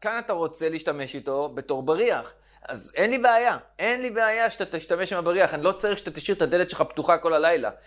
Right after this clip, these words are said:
בליל הסדר של חג הפסח יש כאלה נוהגים להשאיר את הדלת פתוחה, בגלל שמאמינים שהקדוש ברוך הוא שומר עלינו והכל.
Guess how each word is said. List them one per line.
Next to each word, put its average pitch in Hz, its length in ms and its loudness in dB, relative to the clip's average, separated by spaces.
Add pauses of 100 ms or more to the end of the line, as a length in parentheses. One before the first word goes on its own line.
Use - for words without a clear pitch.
(160)
בליל 160 280 2
הסדר 175 360 0
של 139 160 -4
חג 170 200 4
הפסח 170 360 -2
יש 165 100 -2
כאלה 156 200 4
נוהגים 147 360 2
להשאיר 160 240 0
את 160 40 2
הדלת 147 320 2
פתוחה, 185 440 2
בגלל 147 140 -4
שמאמינים 135 500 -8
שהקדוש 143 340 -4
ברוך 147 160 -4
הוא 160 80 -8
שומר 175 340 2
עלינו 160 300 2
והכל. 135 360 -2